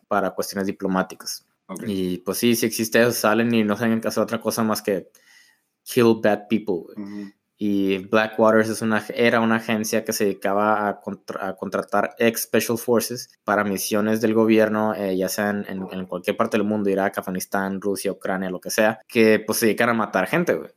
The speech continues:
Speaker 2: Ajá.
Speaker 1: Este, pero no son reconocidos por el gobierno, güey. Son como que, si, si te atoran, güey, nosotros nos lavamos las manos y you're on your own, güey. Este, son, son contratistas, güey, son mercenarios del
Speaker 2: Ajá.
Speaker 1: gobierno.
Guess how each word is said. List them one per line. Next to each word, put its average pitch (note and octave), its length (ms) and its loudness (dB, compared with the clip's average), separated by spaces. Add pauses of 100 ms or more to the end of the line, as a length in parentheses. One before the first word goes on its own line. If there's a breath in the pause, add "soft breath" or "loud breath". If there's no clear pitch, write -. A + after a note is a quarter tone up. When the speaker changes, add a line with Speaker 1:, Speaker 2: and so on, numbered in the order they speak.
(200 soft breath)
Speaker 2:
Ajá. G#2+ 300 -10
Speaker 1:
Este, G2+ 560 0
pero G#2 300 4
no G#2 160 0
son A2 180 -2
reconocidos G2+ 720 0
por G2+ 180 0
el F#2+ 60 0
gobierno, F#2+ 460 2
güey. - 100 -20 (240)
Son F#2+ 220 -6
como G#2+ 260 -2
que, G#2+ 200 6
si, G#2+ 140 0
si G2 220 -4
te G2+ 80 0
atoran, C3+ 440 2
güey, C#3+ 160 4
nosotros A2+ 300 0
nos A#2+ 100 2
lavamos G#2 400 2
las F#2+ 120 2
manos G2+ 400 -2
y F#2 260 -2
you're F#2+ 200 2
on A#2 60 4
your G2 140 -2
own, G#2 240 -4
güey. - 100 -20 (200)
Este, F#2+ 380 -6
son, G2 280 -4
son G2+ 260 -4
contratistas, G#2 640 -2
güey, - 120 -20
son G#2 160 -2
mercenarios G2+ 640 2
del G2 100 2
Speaker 2:
Ajá. F#2+ 80 0
Speaker 1:
gobierno. F2+ 360 -4